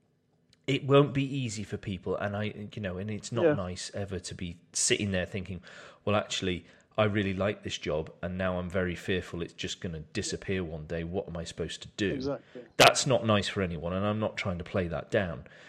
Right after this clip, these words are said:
Speaker 1: But I think if we, we can see that this is coming, if they can get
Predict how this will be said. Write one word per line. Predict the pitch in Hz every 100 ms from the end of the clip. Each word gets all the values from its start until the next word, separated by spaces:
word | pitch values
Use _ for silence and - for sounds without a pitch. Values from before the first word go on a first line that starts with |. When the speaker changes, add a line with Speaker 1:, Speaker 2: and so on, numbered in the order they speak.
| - _ _
Speaker 1:
But | - 107 -
I | 107
think | 101 - 123 110
if | 107 -
we, | 120 113 110 98 - _ _ _ -
we | 127
can | 123 -
see | 113 - 156 156 147
that | 135 117 - -
this | 113 107 -
is | 104
coming, | - - 117 87 95
if | 123 -
they | 185
can | 185 160
get | 131 113 - -